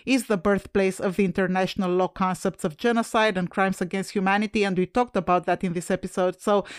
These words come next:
this is an exceptional book and very relevant now. Relevant always, but especially now. And of course,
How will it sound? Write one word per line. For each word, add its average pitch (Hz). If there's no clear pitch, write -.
this 285
is 370
an 320
exceptional 240
book 214
and 196
very 233
relevant 190
now. 190
Relevant 269
always, 247
but 196
especially 190
now. 170
And 269
of -
course, 294